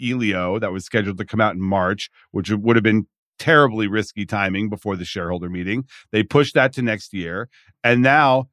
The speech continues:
they're going all in on Inside Out two for the summer. So the sequel machine, I think, is just going to be ramped up. And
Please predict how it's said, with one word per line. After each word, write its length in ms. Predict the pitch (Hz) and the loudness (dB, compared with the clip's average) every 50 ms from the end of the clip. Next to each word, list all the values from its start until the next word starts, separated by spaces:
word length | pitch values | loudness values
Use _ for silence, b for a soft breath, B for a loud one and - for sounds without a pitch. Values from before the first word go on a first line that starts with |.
| _ _ _ | _ _ _
they're 480 | 104 120 131 135 139 139 139 139 139 - _ _ _ _ _ _ _ - 127 | 0 4 4 6 6 6 4 2 0 -4 _ _ _ _ _ _ _ -8 0
going 240 | 135 139 143 147 | 2 4 4 6
all 220 | 147 147 147 147 156 | 6 4 4 6 6
in 140 | 165 165 160 | 6 6 6
on 140 | 151 147 | 4 4
Inside 340 | 147 151 143 - 156 151 151 | 4 2 0 0 2 4 4
Out 200 | 151 147 151 - | 4 4 2 2
two 380 | - 185 214 233 131 95 - - _ _ _ _ _ _ _ _ _ _ - | 2 2 2 2 2 0 -4 -10 _ _ _ _ _ _ _ _ _ _ -6
for 80 | 127 120 | -4 -2
the 100 | 117 113 | -2 -2
summer. 420 | - 131 113 101 90 82 80 - - | 0 0 0 0 0 -4 -10 -14 -10
So 640 | - - 151 139 135 135 131 131 127 120 120 117 117 _ _ _ _ - | -2 2 4 6 6 6 6 6 4 2 -2 -4 -8 _ _ _ _ -8
the 100 | 143 147 | -8 -8
sequel 540 | 131 - - 214 240 220 - 208 185 165 143 | -8 -6 -2 -2 -2 -2 2 2 2 4 4
machine, 720 | 139 131 - - - 147 139 139 143 151 165 185 208 190 180 _ _ _ _ _ _ _ - | 2 0 -2 -2 -2 0 2 2 2 2 0 -2 -4 -8 -10 _ _ _ _ _ _ _ 0
I 120 | 123 127 | 0 2
think, 260 | 120 131 131 127 123 - _ | 2 2 2 0 0 -2 _
is 180 | - 131 123 117 | -2 -2 0 0
just 280 | 117 131 131 117 - - | 2 2 2 2 0 0
going 200 | 131 127 123 117 | 0 2 2 2
to 80 | 117 | 0
be 300 | 104 113 110 110 104 107 98 | 0 0 0 2 0 -2 -4
ramped 520 | 107 107 110 120 117 113 113 101 - - | -4 -2 0 2 4 2 2 0 -2 0
up. 300 | 113 107 110 135 160 - _ _ _ _ _ _ _ _ _ - | 0 2 4 4 2 0 _ _ _ _ _ _ _ _ _ 0
And 560 | 123 123 127 127 123 123 123 120 120 113 110 | 2 4 4 4 4 2 2 2 0 -2 -2